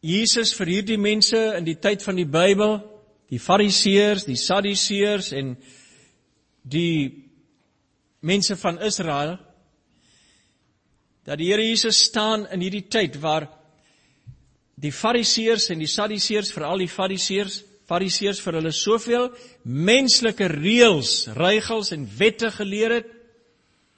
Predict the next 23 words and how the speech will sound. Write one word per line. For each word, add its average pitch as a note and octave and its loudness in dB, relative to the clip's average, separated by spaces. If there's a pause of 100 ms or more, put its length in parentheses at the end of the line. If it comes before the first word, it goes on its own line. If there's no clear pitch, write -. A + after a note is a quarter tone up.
(580)
hoe E3+ 0
hulle G#3+ 2
die F#3+ 0
Here G#3+ 2
moet F#3 -2
dien, F#3+ 4 (2250)
dat F3 0
dit F#3+ -8 (520)
te A3 -2
swaar A3 0
was. - 0 (1700)
Die D3+ -2
Here F3+ 0
Jesus G3 0
het F3+ -10
op E3+ -8
'n D#3+ -10
stadium F#3+ 0
vir F3+ -6
die, E3 -6
eh, C3 -4
disippels F#3 -4
gesê, D#3+ -2